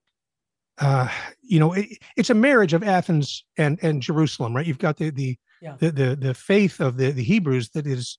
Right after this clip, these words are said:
Speaker 1: uh, fulfilled in Christ.
Speaker 2: Yeah.
Speaker 1: And you've got the philosophy of, of the Greco-Roman world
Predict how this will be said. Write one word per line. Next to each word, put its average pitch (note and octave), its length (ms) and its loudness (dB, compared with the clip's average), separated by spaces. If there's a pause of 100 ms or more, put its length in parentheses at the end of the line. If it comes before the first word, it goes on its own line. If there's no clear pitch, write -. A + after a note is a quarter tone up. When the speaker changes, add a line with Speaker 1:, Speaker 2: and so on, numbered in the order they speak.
Speaker 1:
uh, B2+ 140 -2 (380)
fulfilled E3+ 420 4
in A#2 80 0
Christ. F#3 400 2 (140)
Speaker 2:
Yeah. E3 160 -8
Speaker 1:
And B3+ 120 6
you've B3 100 4
got G#3 140 2
the - 80 -2
philosophy G#3+ 720 -2
of, D#3+ 120 -2
of D#3+ 160 -4
the D#3+ 80 -4
Greco-Roman F3 640 0 (100)
world A2 280 -6